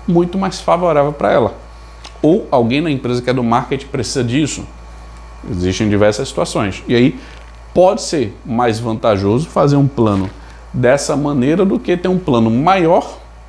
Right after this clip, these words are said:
pra um consumo de alguma ferramenta que tá aqui. Então, por isso que é bom a gente entender quais são esses pacotes de redes sociais no Claro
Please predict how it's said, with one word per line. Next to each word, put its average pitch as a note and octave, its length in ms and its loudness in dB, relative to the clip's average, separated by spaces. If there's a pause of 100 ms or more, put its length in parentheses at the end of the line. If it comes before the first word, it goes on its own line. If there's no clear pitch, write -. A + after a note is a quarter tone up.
(260)
pra F3 120 -4
um F3 60 -4
consumo D#3+ 540 -2
de D3 80 2
alguma D3 300 4
ferramenta B2 500 -2
que B2+ 100 -8
tá - 300 0 (460)
aqui. C3 360 -2 (400)
Então, D3+ 120 -10
por F#3+ 120 0
isso G#3+ 120 -2
que G3+ 60 2
é - 20 2
bom F3+ 100 2
a D#3+ 60 2
gente E3 240 -4
entender C#3 260 2
quais D3 220 -2
são D#3+ 120 -4
esses D#3+ 380 -4 (480)
pacotes D#3+ 480 0
de D#3 80 -4
redes B2 280 -4
sociais B2 580 -4 (180)
no D4 80 -2
Claro C#3 320 0